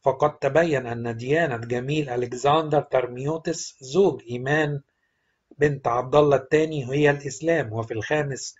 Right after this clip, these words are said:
من يوليو ألفين اتنين وعشرين جرت خطوبة الأميرة إيمان على جميل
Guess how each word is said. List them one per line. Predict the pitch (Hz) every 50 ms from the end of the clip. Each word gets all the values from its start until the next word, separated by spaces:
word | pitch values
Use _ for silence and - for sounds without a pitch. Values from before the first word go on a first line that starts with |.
| _ _ _ _ _ _ -
من | 131 135 147 147 135
يوليو | 131 135 165 175 160 139 123 107 104
ألفين | 110 110 - 156 156 139
اتنين | 113 - 151 156 151
وعشرين | 143 131 120 113 107 - 147 165 160 151
جرت | 143 156 175 175 139 - -
خطوبة | - 135 123 - 185 185 151 131 117 -
الأميرة | 120 120 117 123 131 147 160 156 147 131
إيمان | 123 127 131 143 156 170 160
على | 143 127 135 143 151 139 123
جميل | 123 123 123 135 151 175 185 190 180